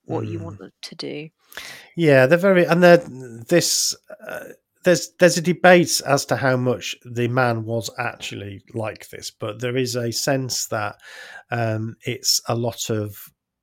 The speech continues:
Speaker 2: uh, sneakiness, there's
Speaker 1: Mm-hmm.
Speaker 2: unethical behaviour, there's lying, there's threats, there's, you know,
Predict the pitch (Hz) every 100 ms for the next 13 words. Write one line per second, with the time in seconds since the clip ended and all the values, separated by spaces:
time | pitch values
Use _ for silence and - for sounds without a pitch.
0 | _ - 107 107 104 - - - 123 123
1 | - 117 113 107 - - - - - 107
2 | 104 98 95 _ 131 120 113 123 - 107
3 | 110 117 110 110 104 104 110 120 123 120
4 | 117 117 - - - _ - 107 - -
5 | 120 113 117 - - - 104 104 101 98
6 | - _ - - - - 175 113